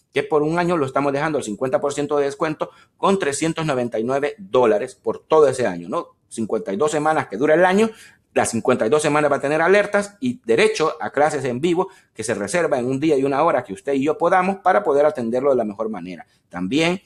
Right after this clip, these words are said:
eh, obviamente le vamos a dar acceso a todos los recursos de videoentrenamiento y software y todo lo que usted necesita para aprender a dirigir el negocio por su misma cuenta. Si no posi-, pudiera pagar el plan V I P, tenemos un pago de ciento noventa y nueve por nuestro plan Pro, que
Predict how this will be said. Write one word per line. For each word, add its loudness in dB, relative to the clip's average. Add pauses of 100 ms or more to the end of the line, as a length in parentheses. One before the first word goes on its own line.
(180)
eh, -8 (320)
obviamente -2
le -2
vamos -6
a -6
dar -4
acceso -2
a -6
todos 4
los 4
recursos -4
de 0
videoentrenamiento -6
y -10
software 0
y -12
todo 2
lo 2
que -12
usted -10
necesita -8 (260)
para 4
aprender 2
a 6
dirigir 0
el 2
negocio -4
por -12
su -12
misma -10
cuenta. -20
Si -6
no 2
posi-, 0
pudiera 2
pagar 4
el 0
plan 0
V 0
I -2
P, -6 (200)
tenemos -2
un -4
pago 4
de 0
ciento -4
noventa -2
y 0
nueve -2
por -4
nuestro -6
plan -2
Pro, 0 (420)
que 0